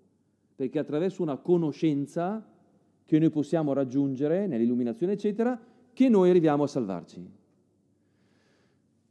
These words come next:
Ora è interessante notare che i primi padri della Chiesa che si confrontarono con questo problema, soprattutto due che si chiamavano Ireneo di Leone e Clemente Alessandrino,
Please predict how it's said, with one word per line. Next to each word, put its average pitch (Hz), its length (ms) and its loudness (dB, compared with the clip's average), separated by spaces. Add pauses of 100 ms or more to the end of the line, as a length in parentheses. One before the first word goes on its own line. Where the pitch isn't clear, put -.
Ora 233 140 8
è 214 40 8
interessante 196 500 4
notare 190 260 4
che 143 80 0
i 147 60 0
primi 196 180 0
padri 202 200 0
della 160 120 4
Chiesa 180 300 0
che 139 100 -4
si 143 140 -2
confrontarono 139 500 -2
con 135 100 0
questo 131 140 -4
problema, 104 540 -2
soprattutto 123 440 -6
due 139 160 -2
che 117 120 -4
si 110 100 -16
chiamavano 113 560 -2
Ireneo 135 380 4
di 123 120 0
Leone 117 440 0
e 110 120 -6
Clemente 113 380 -4
Alessandrino, 98 840 -8